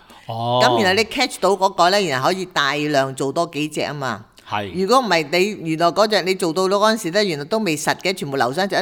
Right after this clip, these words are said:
Speaker 2: 打出嚟嗰陣，咪成隻蛋爛晒咯。
Speaker 1: 係啦，嗱，你話呢個麵豉蛋啊，其實即係味噌蛋係咪啊？
Speaker 2: 係。
Speaker 1: 即係日本叫做 miso 啊？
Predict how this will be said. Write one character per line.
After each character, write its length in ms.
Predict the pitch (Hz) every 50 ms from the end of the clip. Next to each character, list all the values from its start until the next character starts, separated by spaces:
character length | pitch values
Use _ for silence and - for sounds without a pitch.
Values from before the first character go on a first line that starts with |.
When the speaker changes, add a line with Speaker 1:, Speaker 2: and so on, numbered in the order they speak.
| 190
Speaker 2:
打 160 | - 143 147 170
出 120 | - 208
嚟 140 | 185 143 117
嗰 160 | 113 160 180
陣， 140 | 180 170 135
咪 160 | 113 120 131
成 220 | 139 - 127 120
隻 120 | 131 147 156
蛋 220 | 151 - 131 143 156
爛 240 | 143 117 123 117
晒 260 | 110 - 139 117 120 113
咯。 140 | 117 120 - - - - - - - -
Speaker 1:
係 80 | - 143
啦， 160 | 139 - - - - -
嗱， 120 | 107 107
你 120 | 107 131
話 80 | 143 139
呢 100 | 135 156
個 80 | 139 131 120 117
麵 280 | 113 117 117 110 104 113
豉 140 | - 120 120
蛋 240 | - 104 95 110 113
啊， 160 | 113 117 104 -
其 100 | - 104
實 100 | 117 101
即 120 | - 151
係 140 | 135 113 113
味 160 | 107 101 101
噌 240 | - - 120 117 117
蛋 140 | 110 101 - 87 101
係 80 | 107 104
咪 60 | -
啊？ 60 | - -
Speaker 2:
係。 200 | 170 160 131 107 82 - - - - _ _ -
Speaker 1:
即 80 | - 151
係 140 | 127 127 117
日 40 | - -
本 480 | - 120 113 120 135 147 147 139 - -
叫 120 | - 120 113 120
做 220 | 104 101 - -
miso 420 | - 131 147 170 160 - - 95 90
啊？ 180 | 85 82 -